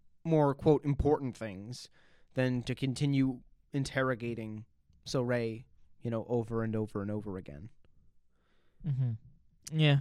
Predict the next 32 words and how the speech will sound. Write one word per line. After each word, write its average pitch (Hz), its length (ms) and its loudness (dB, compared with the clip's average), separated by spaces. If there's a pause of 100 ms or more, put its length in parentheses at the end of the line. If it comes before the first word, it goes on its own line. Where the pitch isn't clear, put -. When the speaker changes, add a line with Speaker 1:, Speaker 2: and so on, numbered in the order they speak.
Speaker 2:
yeah, 110 220 -4 (100)
that's 117 200 -8
true. 101 300 -8
Speaker 1:
He's 160 320 -4
told 147 280 2
to, 135 140 -2
you 127 280 2
know, 120 140 2
look, 135 320 4 (140)
look, 160 280 -6
y-, 151 200 -14
you 147 140 2
know, 143 120 2
these 160 260 0
two 208 120 -2
guys, 165 480 2 (200)
you've 160 280 -2
been 170 180 2
looking, 165 300 0
you 139 120 0
were 135 80 2
looking 143 220 -4
for 175 80 -4
them 156 140 0
before. 135 440 -4 (340)
Speaker 2:
Yep. 120 180 -6 (120)
Speaker 1:
For 127 100 -6
at 101 80 -8
least 127 440 -4
weeks. - 520 -4 (1000)
What's 139 500 0
up? 127 280 0